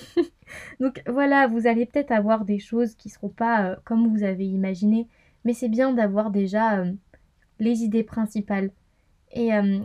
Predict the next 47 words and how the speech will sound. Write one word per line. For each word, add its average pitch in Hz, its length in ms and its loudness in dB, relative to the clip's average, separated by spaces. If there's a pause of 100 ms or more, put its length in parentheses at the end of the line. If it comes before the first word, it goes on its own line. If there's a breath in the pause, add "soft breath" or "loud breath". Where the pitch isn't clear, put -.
(140)
et 233 100 0
d'avoir 226 460 0
quand 226 160 0
même 220 240 4
des 202 120 -2
critères, 226 520 -2 (640)
des 214 160 -4
critères 220 460 -8
forts 214 300 -6 (160)
pour - 180 -20
que 214 100 -6
le 202 300 0
jour 254 360 -4 (520)
où 240 80 -4
vous 214 180 -4
rencontrez 208 500 -2
quelqu'un, 208 460 -4 (680)
vous 202 120 -6
puissiez 226 380 -6
vous 220 140 -2
dire, « 202 240 -4
Ok, 220 240 -4
est-ce 226 640 -4
que 247 100 -2
cette 220 240 -4
personne 226 480 -2
correspond 233 680 -4
à 220 100 -6
ce - 80 -10
que 220 140 -4
je 208 80 -2
recherche 220 460 -6
pour 208 140 -8
ma 190 200 0
vie ? 190 240 -6 (760)
Est-ce 208 140 -10
que 262 140 -4
je 240 120 -4
suis 233 280 -8
ce - 100 -20
que 214 140 -4
cette 202 200 -10
personne 226 300 -4
recherche 208 420 -4
pour - 140 -18
sa 202 160 -4
vie ? » 202 240 -8